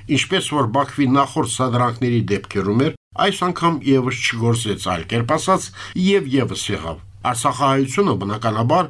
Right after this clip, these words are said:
փոքր-ինչ անհանգստանալու հանդերձ, դարձյալ չերերաց ու պահպանեց իր հոգեկան հավասարակշռությունը և վստահ, որ դա նույնպես թշնամու անցողիկ սադրանք է, այսպես ասած, շան տեղ չդրեց նրա այդ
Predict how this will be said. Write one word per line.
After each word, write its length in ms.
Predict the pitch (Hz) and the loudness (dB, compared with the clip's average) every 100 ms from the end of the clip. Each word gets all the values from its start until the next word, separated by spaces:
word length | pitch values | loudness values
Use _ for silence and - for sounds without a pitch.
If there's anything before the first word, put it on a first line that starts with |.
| - | -6
փոքր-ինչ 460 | - 226 226 143 117 | -4 -4 0 -2 0
անհանգստանալու 960 | 101 113 107 104 101 - 90 87 87 101 | 0 0 0 -2 -4 -4 -4 -4 -2 0
հանդերձ, 520 | 117 156 170 196 - - - | 2 2 2 0 -4 -16 -4
դարձյալ 480 | 123 185 - 220 208 | 0 0 2 0 2
չերերաց 760 | - 143 120 120 117 156 - - | 0 0 2 2 2 2 0 -6
ու 120 | 139 | -4
պահպանեց 680 | - 120 - 110 110 143 170 - | 0 0 0 -2 0 0 0 -4
իր 260 | - 151 143 | 2 4 4
հոգեկան 600 | 113 113 113 110 127 127 | 0 -2 -2 0 2 2
հավասարակշռությունը 1080 | 113 123 143 151 160 - 175 165 - 147 95 - - | 2 2 2 0 0 -2 -2 0 0 0 -2 -6 -2
և 360 | 123 127 131 131 98 | 0 0 -4 -6 -2
վստահ, 420 | 143 - 156 143 135 | -2 2 0 0 0
որ 240 | 139 147 | 0 4
դա 100 | 196 180 | 4 6
նույնպես 400 | 131 117 120 117 | 4 2 -2 -2
թշնամու 540 | - - 131 135 113 - | -2 2 4 4 0 0
անցողիկ 720 | 170 165 - 156 131 117 - | 0 0 0 0 2 0 -4
սադրանք 580 | - 101 85 95 104 113 | -4 -4 -2 -2 -2 -2
է, 80 | 156 - - | -2 -4 -2
այսպես 420 | 156 - 185 180 | -2 0 -2 0
ասած, 400 | 170 175 170 - - | 0 0 -2 -4 -4
շան 340 | - 180 165 156 | 2 2 2 0
տեղ 200 | 151 - | -2 -2
չդրեց 540 | - 95 110 104 - | -8 -6 -4 -4 -4
նրա 320 | 98 104 101 - | -2 0 0 0
այդ 300 | 104 104 | -2 -4